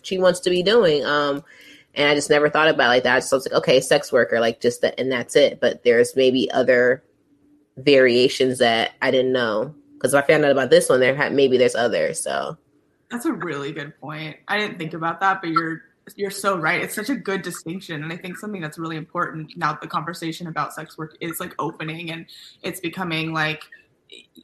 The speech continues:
Speaker 2: it's, it's complicated 'cause, like, there's OnlyFans, there's people who, yes, do it and that's their living and, and they like to do it. And there are people, like,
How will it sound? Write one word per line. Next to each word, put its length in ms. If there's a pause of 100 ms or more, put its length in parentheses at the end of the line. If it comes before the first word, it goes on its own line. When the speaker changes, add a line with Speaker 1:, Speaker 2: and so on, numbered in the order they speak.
(120)
Speaker 2:
it's, 320
it's 240
complicated 560
'cause, 160
like, 160
there's 140
OnlyFans, 580
there's 120
people 260
who, 100
yes, 400
do 180
it 140
and 120
that's 220
their 140
living 340
and, 220
and 120
they 140
like 220
to 80
do 240
it. 80
And 120
there 120
are 60
people, 380 (120)
like, 100